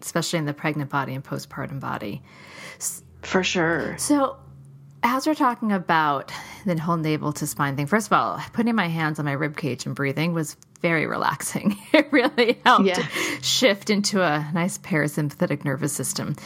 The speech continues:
Speaker 1: So since we're talking about con-, yoga for pelvic health, let's talk about Mula Bandha and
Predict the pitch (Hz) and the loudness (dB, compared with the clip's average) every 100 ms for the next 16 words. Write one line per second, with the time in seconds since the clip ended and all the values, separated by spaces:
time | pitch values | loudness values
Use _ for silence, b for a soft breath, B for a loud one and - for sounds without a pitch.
0 | B B B - 277 254 - 277 294 349 | B B B 0 2 2 2 -2 0 2
1 | 285 233 220 202 185 165 - 185 - - | 2 2 0 2 2 2 0 -6 -6 -20
2 | - 180 170 180 175 175 175 160 180 156 | -6 0 4 4 4 -2 -4 -4 -2 -2
3 | 147 151 156 143 - _ - 202 202 220 | -2 -4 -2 -4 -6 _ -6 -2 0 0
4 | 285 - - 339 359 339 208 190 - 180 | -2 -6 -4 -4 0 0 2 0 -2 -2
5 | 180 175 180 165 156 151 156 151 | 0 0 0 0 -2 0 -2 -4